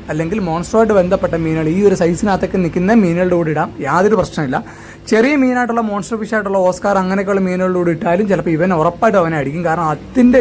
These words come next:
രീതിയിലുള്ള സൈസ് ഉണ്ട് കേട്ടോ. ഇത് വീട്ടിൽ വളർത്തി അത്രയും നല്ല കണ്ടീഷനായിട്ട് കിടക്കുന്ന ഗാറാണ്. ആർക്കും എടുത്തിട്ട് പോയിട്ട് വളർത്താമെന്നുള്ളതേ ഉള്ളൂ. വളരെ എളുപ്പത്തിൽ അതിനെ വളർത്തിയെടുക്കാനായിട്ട് പറ്റും, കാരണം അത്രയും സൈസ് ഉണ്ട്. അത് മാത്രമല്ല, ഏതെങ്കിലും നിങ്ങൾ നല്ല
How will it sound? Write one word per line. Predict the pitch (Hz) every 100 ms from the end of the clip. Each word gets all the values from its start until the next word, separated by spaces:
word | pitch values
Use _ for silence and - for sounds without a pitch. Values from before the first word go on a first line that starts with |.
| 196
രീതിയിലുള്ള | 185 190 165 160
സൈസ് | 175 170
ഉണ്ട് | 131
കേട്ടോ. | 117 - - - - _ _ _ _ _ _ _ _ _ _ _ -
ഇത് | 175 226
വീട്ടിൽ | 180 180 220 233
വളർത്തി | 156 143 - 165
അത്രയും | - 151 147
നല്ല | 131 156
കണ്ടീഷനായിട്ട് | 131 123 123 156 135
കിടക്കുന്ന | 123 120 135 127
ഗാറാണ്. | 120 123 120 - 131
ആർക്കും | 135 139 156
എടുത്തിട്ട് | 127 127 131
പോയിട്ട് | 123 123 220 - - 123
വളർത്താമെന്നുള്ളതേ | 117 135 135 120 120
ഉള്ളൂ. | 123 151
വളരെ | 123 131 175 _ - - _ 165
എളുപ്പത്തിൽ | 196 165 143 190
അതിനെ | 170 131
വളർത്തിയെടുക്കാനായിട്ട് | 120 135 123 123 120 117
പറ്റും, | 151 135
കാരണം | 139 135
അത്രയും | - 147 160
സൈസ് | 131 131 151
ഉണ്ട്. | 120 - - - - - -
അത് | 170
മാത്രമല്ല, | 175 208 196 202 180
ഏതെങ്കിലും | 175 180 170
നിങ്ങൾ | 170 170
നല്ല | 151 165